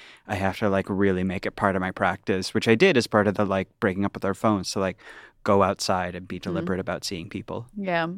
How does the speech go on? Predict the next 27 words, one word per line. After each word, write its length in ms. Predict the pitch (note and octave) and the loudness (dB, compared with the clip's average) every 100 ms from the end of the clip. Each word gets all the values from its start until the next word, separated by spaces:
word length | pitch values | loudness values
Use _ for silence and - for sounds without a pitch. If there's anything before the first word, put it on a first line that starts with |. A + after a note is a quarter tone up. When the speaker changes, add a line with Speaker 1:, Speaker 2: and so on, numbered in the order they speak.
| A#3 - | -8 -2
Speaker 2:
I 80 | E4 | -2
think, 200 | A4 G4 | -2 -2
I 100 | D#4 | 0
think 200 | E4+ G4 | 0 -4
what's 480 | - C4 - C#4+ C#4+ | -6 -8 0 0 2
interesting, 560 | - D#4+ F4+ D#4 B3 A3 | 0 0 0 -2 0 0
and 100 | G#3 | 0
I, 40 | - | 0
and 180 | G#3+ G#3+ | -2 -2
I 80 | |
try 180 | A3+ C4+ | 0 2
to 100 | D4+ | 2
do 140 | F4+ A3+ | 2 0
this 200 | G#3 - | 0 -2
whenever 320 | F#3+ F3 F#3+ | -2 0 2
I 80 | F3 | 0
go 120 | F3 | -2
on 100 | F3 | -2
a 60 | D3+ | -2
flight, 540 | - D4 G3 D#3+ - _ - - - - _ _ | 2 6 6 4 -2 _ -20 -20 -20 -20 _ _
is 440 | - A3+ G#3 F#3 F3+ | 10 12 12 8 2
lower 420 | F#3+ G3 G3+ G#3 | 6 8 10 8
the 180 | G3 F#3+ | 6 2
amount 240 | F3+ F3 | 4 2
of 80 | E3+ | 0
stimuli 580 | - E3+ E3 D#3+ D#3 E3 - _ _ | -4 -2 0 -2 -4 -8 -14 _ _
or 240 | F3 F3 | 0 0